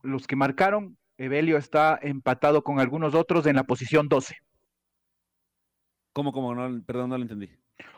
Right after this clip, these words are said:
Speaker 1: O sea, Evelio, con estos quince goles que marcó para dar triunfo a sus equipos,
Speaker 2: Ajá.
Speaker 1: lo ubica en la posición doce. A tres tantos de Hermen Benítez, pero,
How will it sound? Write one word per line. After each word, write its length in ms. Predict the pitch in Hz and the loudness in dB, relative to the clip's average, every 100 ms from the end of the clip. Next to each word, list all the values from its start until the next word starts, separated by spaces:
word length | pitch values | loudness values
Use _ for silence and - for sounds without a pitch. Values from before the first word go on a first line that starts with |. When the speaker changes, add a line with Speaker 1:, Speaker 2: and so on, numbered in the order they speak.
| - | -8
Speaker 1:
O 80 | |
sea, 360 | 131 175 160 - _ _ _ | 0 2 2 -2 _ _ _
Evelio, 520 | 151 147 202 269 277 - _ _ _ - | 0 2 4 2 -2 -8 _ _ _ -4
con 140 | 143 | -2
estos 260 | 160 180 - | 0 0 0
quince 440 | 196 226 220 214 | 2 2 2 2
goles 420 | 160 175 190 165 | 2 4 4 2
que 120 | - 135 | -2 -2
marcó 420 | 120 113 131 165 | -2 0 2 2
para 260 | - 131 | 2 2
dar 200 | 131 139 | 2 0
triunfo 500 | 135 156 180 175 147 | 0 -2 -2 0 2
a 40 | 127 | 2
sus 200 | 127 120 | 0 -2
equipos, 540 | 127 196 - 220 - _ _ _ _ | -2 0 0 0 -2 _ _ _ _
Speaker 2:
Ajá. 380 | 107 107 107 117 _ _ _ _ _ - | -14 -10 -12 -14 _ _ _ _ _ -12
Speaker 1:
lo 180 | 139 143 | -8 -2
ubica 420 | 190 202 247 254 - - _ - | -2 2 0 0 -14 -20 _ -2
en 140 | 160 | 0
la 120 | 135 | 0
posición 480 | 113 107 120 131 123 | 0 -4 -2 0 2
doce. 380 | 180 180 - - _ _ _ _ _ _ _ _ _ _ _ _ - | 2 2 -2 -14 _ _ _ _ _ _ _ _ _ _ _ _ -4
A 140 | 139 | -2
tres 260 | - 214 226 | 4 2 4
tantos 520 | 208 214 214 233 - _ | 2 2 2 0 -2 _
de 520 | - 131 143 139 131 - | -8 0 4 4 2 0
Hermen 320 | 160 170 185 | 0 2 2
Benítez, 640 | 160 147 185 247 233 - _ _ | 2 0 0 2 0 -4 _ _
pero, 440 | - 147 170 208 | 2 4 4 2